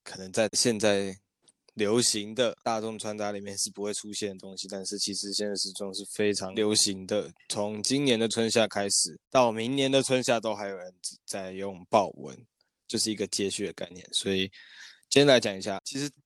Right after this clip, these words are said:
豹纹大家应该最，最直接想到的可能就是 Wacom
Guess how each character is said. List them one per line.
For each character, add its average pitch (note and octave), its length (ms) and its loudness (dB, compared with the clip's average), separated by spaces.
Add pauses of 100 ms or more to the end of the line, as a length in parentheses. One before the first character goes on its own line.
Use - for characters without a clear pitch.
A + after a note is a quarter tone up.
(160)
豹 E3 140 4
纹 A#2 140 -2
大 B2 140 2
家 A#2+ 140 0
应 B2 60 -6
该 A#2+ 120 -2
最， A#2+ 400 -2
最 B2 300 -2 (100)
直 A2 240 -2
接 C3 300 0
想 F#2 240 -8
到 G2+ 160 -10
的 G2+ 100 -12
可 G#2 100 -16
能 G2 200 -10
就 A2 120 -4
是 G#2+ 300 -2
Wacom G#2 640 -2